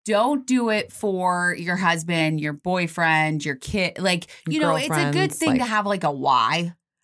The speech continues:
Speaker 2: Yeah,
Speaker 1: You know,
Speaker 2: definitely
Speaker 1: like,
Speaker 2: have a
Speaker 1: "I
Speaker 2: why.
Speaker 1: wanna do it for my kids because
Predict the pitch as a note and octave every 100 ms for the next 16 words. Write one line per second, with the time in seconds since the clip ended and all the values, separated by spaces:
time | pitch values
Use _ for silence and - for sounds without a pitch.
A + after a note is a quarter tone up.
0 | _ G#4 A#3+ G#3+ G#3+ G#3+ G#3+ E3 E3 E3
1 | F#3+ C#3+ - - G3+ G#3+ G3+ - G#3 F#3
2 | D3 F#3 E3 E3+ F3+ E3+ F#3 F3 D#3+